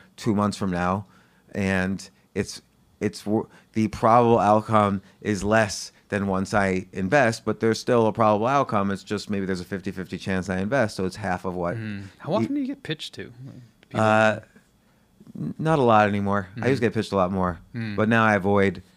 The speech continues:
Speaker 1: I avoid pitches because I find the smart people that I like piggybacking, and
Speaker 2: Yeah.
Speaker 1: I just stick to them. If I was more aggressively, if I was, you don't need, how much, you know, I enjoy doing stand-up comedy. I'm not really a full,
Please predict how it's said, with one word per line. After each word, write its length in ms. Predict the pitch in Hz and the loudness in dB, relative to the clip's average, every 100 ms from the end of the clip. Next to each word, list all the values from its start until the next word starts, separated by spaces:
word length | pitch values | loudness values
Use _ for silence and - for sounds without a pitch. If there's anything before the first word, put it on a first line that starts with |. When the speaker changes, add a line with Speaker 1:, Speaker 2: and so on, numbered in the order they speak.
| _ _ - - | _ _ -20 -4
Speaker 1:
I 120 | - | 0
avoid 240 | 104 117 117 | 4 2 2
pitches 260 | 165 113 | -2 -2
because 300 | 101 101 104 | -4 -2 0
I 80 | 101 | 0
find 580 | 95 107 107 104 104 - - _ _ _ | 0 0 2 2 0 -4 -14 _ _ _
the 100 | - | -12
smart 300 | - 107 101 | -2 0 0
people 260 | 117 117 107 | -2 -2 0
that 120 | 98 | 2
I 80 | 98 | 4
like 380 | 98 98 95 - _ _ | 4 2 -2 -12 _ _
piggybacking, 800 | - 123 120 104 101 101 98 98 95 _ - | -8 -4 -2 0 -2 -2 -4 -4 -8 _ -12
and 100 | 110 | -6
Speaker 2:
Yeah. 80 | 101 | -4
Speaker 1:
I 60 | |
just 140 | 101 - | -6 -8
stick 200 | - 104 | -8 -6
to 80 | 101 | -4
them. 260 | 104 90 - _ - | -2 -4 -8 _ 0
If 100 | 131 | 4
I 80 | |
was 160 | 151 147 | 6 6
more 200 | 147 143 | 6 4
aggressively, 540 | 113 113 117 131 123 | 4 2 2 2 2
if 100 | 123 | 4
I 80 | 117 | 4
was, 180 | 120 107 - - - | 4 0 -10 -20 -4
you 120 | 135 | 2
don't 140 | 151 120 | 4 4
need, 320 | 120 123 - - | 4 2 -2 -8
how 140 | - 139 | -2 0
much, 220 | 127 - - | 0 -4 -14
you 120 | - 110 | -4 -2
know, 140 | 90 - _ _ - | -2 -6 _ _ -2
I 80 | 135 | 2
enjoy 300 | 135 120 131 | 2 2 4
doing 400 | 127 123 117 110 - _ | 4 4 0 -4 -12 _
stand-up 400 | - - 120 110 | -8 0 2 2
comedy. 280 | 127 127 98 | 2 2 2
I'm 80 | 98 | 2
not 180 | 110 107 | 2 4
really 380 | 107 107 101 98 | 4 4 4 4
a 400 | 98 92 92 90 - _ _ _ _ | 2 2 0 -4 -16 _ _ _ _
full, 300 | - 113 104 | -2 0 0